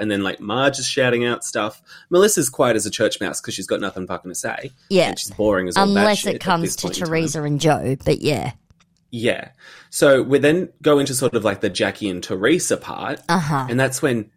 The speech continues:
Speaker 1: I loved when Jackie called out Teresa for clutching her pearls when someone
Speaker 2: Oh,
Speaker 1: says dick, but then
Speaker 2: l-
Speaker 1: she's always talking about pineapple.
Speaker 2: I love that. I had, I even wrote it down. She says, "I get that it,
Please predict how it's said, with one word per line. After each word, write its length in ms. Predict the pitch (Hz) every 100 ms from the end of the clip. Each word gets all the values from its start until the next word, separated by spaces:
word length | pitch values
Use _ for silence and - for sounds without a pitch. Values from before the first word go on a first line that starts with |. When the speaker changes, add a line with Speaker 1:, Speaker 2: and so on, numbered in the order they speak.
| _ _ _ _
Speaker 1:
I 120 | 120 123
loved 400 | 117 113 131 151
when 220 | 175 143
Jackie 420 | 110 98 - 101
called 280 | - 101 101
out 200 | 98 -
Teresa 760 | 113 95 95 98 90 87 113 -
for 120 | 117
clutching 460 | - 117 - 120 113
her 120 | 107
pearls 440 | - 110 117 139
when 140 | 147 143
someone 400 | 220 226 220 214
Speaker 2:
Oh, 120 | 170
Speaker 1:
says 40 | 147
dick, 320 | 98 95 -
but 140 | - 95
then 100 | 123
Speaker 2:
l- 60 |
Speaker 1:
she's 160 | 175 113
always 200 | 107 104
talking 320 | 104 95 101
about 140 | 87 -
pineapple. 460 | 90 85 - - 180
Speaker 2:
I 100 | 175
love 360 | 175 175 170
that. 200 | 170 160
I 20 |
had, 320 | 147 175 196 -
I 140 | 202
even 200 | 214 240
wrote 160 | 226 208
it 160 | 208
down. 380 | 196 165 170 165
She 180 | - 180
says, 640 | - 185 214 180 175 - - - - - -
"I 140 | 190
get 360 | 170 190 196 190 196
that 380 | 214 202 180 - _ _
it, 140 | 190